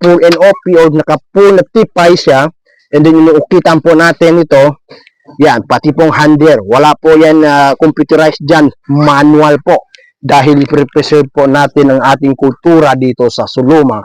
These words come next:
kapakukus. Alam naman natin,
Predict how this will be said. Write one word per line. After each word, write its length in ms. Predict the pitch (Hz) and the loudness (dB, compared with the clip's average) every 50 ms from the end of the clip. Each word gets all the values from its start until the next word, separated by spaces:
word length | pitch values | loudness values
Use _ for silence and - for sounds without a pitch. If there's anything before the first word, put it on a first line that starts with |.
| 113 | -12
kapakukus. 560 | 107 120 107 117 117 135 180 202 - - - _ _ _ _ _ _ _ _ _ - - - | -8 -8 -8 -8 -6 -4 -4 -4 -4 -6 -10 _ _ _ _ _ _ _ _ _ -18 -8 -4
Alam 240 | 123 131 135 135 123 | -2 0 0 0 0
naman 320 | 123 123 131 135 131 127 | 0 0 0 0 0 0
natin, 400 | 123 127 - - 147 151 151 139 | -2 -2 -4 -2 0 0 2 0